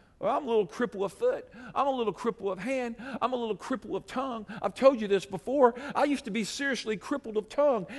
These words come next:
and could not speak till I was five years old. And some of you said, "He healed you." And I, and my dad said, "You have not shut up, son, since you started talking." Seriously, it's the truth.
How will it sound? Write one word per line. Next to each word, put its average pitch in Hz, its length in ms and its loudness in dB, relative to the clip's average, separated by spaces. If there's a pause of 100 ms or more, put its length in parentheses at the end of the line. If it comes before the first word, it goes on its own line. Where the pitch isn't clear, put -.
and 196 160 -4
could 247 240 -2
not 233 220 -2
speak - 400 -4
till 226 100 -2
I 214 120 2
was 220 180 -2
five 226 320 0
years 254 240 -4
old. 302 340 -2 (420)
And - 120 -12
some 202 100 -6
of 170 140 -2
you 143 60 -4
said, 123 260 -4 (500)
"He 151 160 -6
healed 190 320 0
you." 185 240 -4 (1600)
And 143 120 0
I, 240 220 4 (100)
and 180 80 -2
my 196 100 4
dad 226 260 2
said, 190 180 0
"You 185 120 -2
have 156 100 -4
not 165 200 -6
shut 180 260 -2
up, 247 220 2
son, 175 440 -4 (120)
since 185 280 -6
you 175 80 -8
started 180 260 -2
talking." 262 460 -8 (260)
Seriously, 359 640 0
it's 330 160 0
the 311 80 -6
truth. 320 420 -2